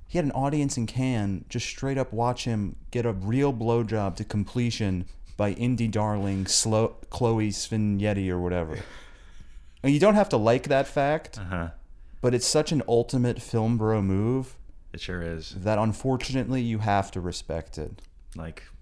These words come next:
Speaker 2: you got, you got the, the entire film festival and the cast and crew,
Speaker 1: You
Speaker 2: like,
Speaker 1: got a
Speaker 2: they're all
Speaker 1: fucking
Speaker 2: on board.
Speaker 1: you got a room full of frogs in tuxedos to watch
Speaker 2: Mm-hmm.
Speaker 1: that.
Speaker 2: Mm-hmm.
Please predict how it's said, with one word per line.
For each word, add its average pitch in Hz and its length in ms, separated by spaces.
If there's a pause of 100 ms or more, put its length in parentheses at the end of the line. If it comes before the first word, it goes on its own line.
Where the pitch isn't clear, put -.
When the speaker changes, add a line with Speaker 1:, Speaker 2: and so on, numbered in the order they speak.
(960)
Speaker 2:
you 85 100
got, 92 380
you 107 80
got 110 280
the, 101 360 (680)
the 107 180
entire 107 380
film 107 240
festival 104 540
and 87 120
the 85 80
cast 95 320
and 95 80
crew, - 160
Speaker 1:
You 120 80
Speaker 2:
like, 98 60
Speaker 1:
got 131 180
a - 40
Speaker 2:
they're 104 120
all 135 60
Speaker 1:
fucking 113 180
Speaker 2:
on 113 160
board. 123 400
Speaker 1:
you 117 60
got 127 180
a 110 60
room 123 420
full 123 240
of 98 80
frogs 110 540
in 104 100
tuxedos 92 720
to 92 140
watch 90 240
Speaker 2:
Mm-hmm. 143 100
Speaker 1:
that. 85 340
Speaker 2:
Mm-hmm. 110 400